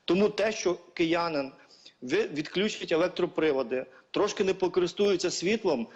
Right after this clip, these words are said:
це його мінімальний внесок в перемогу.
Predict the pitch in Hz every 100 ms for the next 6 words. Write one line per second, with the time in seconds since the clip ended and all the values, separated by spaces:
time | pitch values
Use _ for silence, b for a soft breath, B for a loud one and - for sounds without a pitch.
0 | B - 170 180 196 190 190 170 165 202
1 | 196 170 151 151 208 - 139 - b b
2 | - - 180 175 202 202 123 117